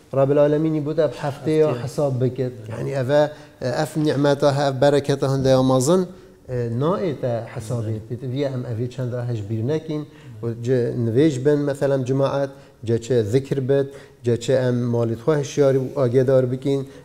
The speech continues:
Speaker 1: جه چه کسک خیره که بکد، صدقه که مهم. یعنی اف، اه، کارت هی و رمضان ده همی، یعنی نا این حسابه. هند بر همه که مازنیت ده هی و بلا ام هشیار بین. اف روژه کش مچو،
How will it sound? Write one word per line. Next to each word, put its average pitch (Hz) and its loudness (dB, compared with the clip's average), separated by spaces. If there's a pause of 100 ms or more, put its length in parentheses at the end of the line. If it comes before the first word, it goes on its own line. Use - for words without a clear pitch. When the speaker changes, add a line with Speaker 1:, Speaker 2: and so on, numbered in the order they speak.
Speaker 1:
جه 117 0
چه 127 -6
کسک 127 -2
خیره 147 6
که 143 0
بکد، 143 0
صدقه 131 0
که 139 -4
مهم. 165 -2
یعنی 135 -2
اف، 190 -4 (520)
اه، 135 2
کارت 151 4
هی 165 4
و 139 4
رمضان 131 2
ده 165 2
همی، 147 -2 (400)
یعنی 123 -2
نا 143 0
این 180 -2
حسابه. 123 -6 (320)
هند 147 -4
بر 143 4
همه 139 2
که 135 0
مازنیت 131 2
ده 135 4
هی 180 4 (380)
و 127 -2
بلا 123 2
ام 131 0
هشیار 156 6
بین. 151 0 (280)
اف 123 -2
روژه 147 4
کش 156 -4
مچو، 190 4